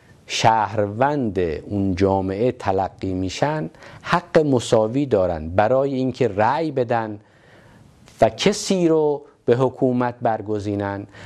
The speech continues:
و همینطور حق مساوی دارن که کاندید بشن که یکی از حاکمان آینده باشن. همونطور که، اه،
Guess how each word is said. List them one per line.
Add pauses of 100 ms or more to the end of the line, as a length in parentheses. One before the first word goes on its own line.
(120)
و
همینطور
حق
مساوی
دارن
که (300)
کاندید
بشن (280)
که
یکی
از
حاکمان
آینده
باشن. (1700)
همونطور
که، (500)
اه،